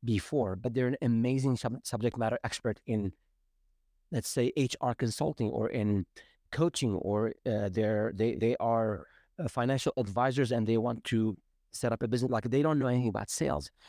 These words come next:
So our content is, is ad-, is addressing the needs of an early stage founder. With that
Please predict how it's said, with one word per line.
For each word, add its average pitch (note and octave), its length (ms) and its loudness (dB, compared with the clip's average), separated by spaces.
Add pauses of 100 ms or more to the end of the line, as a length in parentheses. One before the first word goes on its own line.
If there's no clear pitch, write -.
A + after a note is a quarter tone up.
(140)
So - 140 -4
our C3 200 2
content D3 840 0
is, G#2 440 0 (360)
is A#2 200 -2
ad-, A2 160 -2 (240)
is A#2 160 -2
addressing A#2 800 0 (400)
the A2+ 140 0
needs A#2 300 2
of A2 140 0
an G#2+ 100 0
early A#2 220 0
stage G2 300 -2
founder. G#2 640 0 (380)
With A2+ 280 -2
that C3+ 360 0